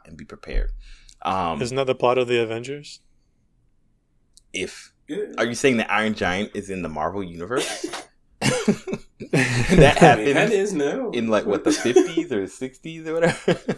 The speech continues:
Speaker 1: <laughs>
Speaker 2: I was joking. I was saying that's, that's kind of the idea, is that they, they co-, they come into contact with one or two superheroes or
Speaker 1: Mm-hmm.
Speaker 2: whatever, and they're like, "We need the Avengers."
Speaker 1: Yeah, to prepare for whatever might come.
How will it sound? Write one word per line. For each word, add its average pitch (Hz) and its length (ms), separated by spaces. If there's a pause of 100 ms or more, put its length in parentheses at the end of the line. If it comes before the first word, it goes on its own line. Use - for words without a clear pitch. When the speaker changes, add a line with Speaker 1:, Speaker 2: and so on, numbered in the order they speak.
(280)
Speaker 1:
<laughs> - 180
Speaker 2:
I 139 120
was 139 220
joking. 120 400
I 127 120
was 139 160
saying 131 260
that's, 127 240
that's 131 260
kind 147 200
of 131 100
the 120 60
idea, 120 380
is 113 140
that 117 320
they, 131 300
they 135 160
co-, 175 260
they 147 180
come 165 220
into 143 140
contact 135 380
with 117 100
one 120 180
or 127 80
two 131 220
superheroes 120 920
or 120 40
Speaker 1:
Mm-hmm. 113 80
Speaker 2:
whatever, 113 380
and 120 100
they're 117 80
like, 113 140
"We 196 160
need 160 180
the 175 80
Avengers." 156 580 (340)
Speaker 1:
Yeah, 85 140
to 80 60
prepare 85 320
for - 160
whatever 80 320
might 73 180
come. 78 340